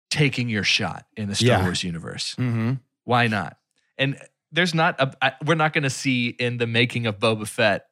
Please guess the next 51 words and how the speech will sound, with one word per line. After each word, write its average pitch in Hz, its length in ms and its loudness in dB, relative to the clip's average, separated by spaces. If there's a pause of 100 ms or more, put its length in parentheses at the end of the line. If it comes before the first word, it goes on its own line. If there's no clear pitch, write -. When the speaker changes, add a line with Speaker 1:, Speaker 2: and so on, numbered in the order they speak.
(360)
Speaker 1:
<laughs> - 420 -18
people 139 240 0
being 113 200 -2
like, 101 160 -4
"Well, 107 60 -2
that's 117 200 2
why 120 100 0
we 107 100 0
never 104 540 0
tweeted 110 280 2
about 92 460 0
the, 98 380 0
uh, 92 240 -4
Street - 300 0
Youth 95 400 -4 (880)
Vespas, - 580 0 (240)
because 117 260 0
we 120 120 4
knew, 113 340 4
like, 101 180 -2
it, 113 160 -2
this 131 240 -2
was 131 120 0
gonna 127 180 0
be 160 40 4
Speaker 2:
Exactly. 120 500 2
Speaker 1:
the - 20 0
next - 40 0
big 110 40 -4
merch 110 240 -2
thing." 117 140 -6
You 143 80 -8
know, 139 60 -2
as 131 40 2
Speaker 2:
There's 139 120 2
Speaker 1:
much 139 40 0
Speaker 2:
not 151 120 2
gonna 143 80 4
Speaker 1:
as 131 60 0
Speaker 2:
be 131 60 4
a 123 40 4
Speaker 1:
about 113 100 2
Speaker 2:
Disney, 117 220 2
Speaker 1:
Favreau 120 320 2
Speaker 2:
a, 107 40 2
Speaker 1:
being 110 260 -4
like, 95 140 -10
Speaker 2:
a - 100 -20
Speaker 1:
"Please 120 240 -2
do 107 80 0
not 107 40 4